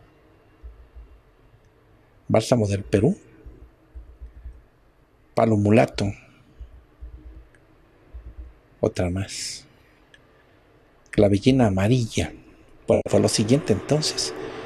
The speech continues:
Mirra segunda. Nim, que se escribe nem con doble E.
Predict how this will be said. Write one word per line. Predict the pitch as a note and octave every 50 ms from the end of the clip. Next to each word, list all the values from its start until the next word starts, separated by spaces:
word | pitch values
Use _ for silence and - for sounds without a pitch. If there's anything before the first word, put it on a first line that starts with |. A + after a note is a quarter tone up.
| - - - -
Mirra | - A#2+ C3+ C3+ C#3 D3+ E3+ F3+ - - - -
segunda. | - - - A2+ - - A#2 A#2+ F#2+ E2 - - - - - - - - - - - - - - - - - - - - -
Nim, | A2+ G#2+ A#2 C3+ E3 F3+ F#3
que | - - - -
se | -
escribe | - - - A2 G#2 G#2 G2
nem | G2+ A#2 B2 B2 A#2 -
con | - F#2+ F2+
doble | F#2+ F2+ F#2 F#2 G2 A2
E. | A2+ -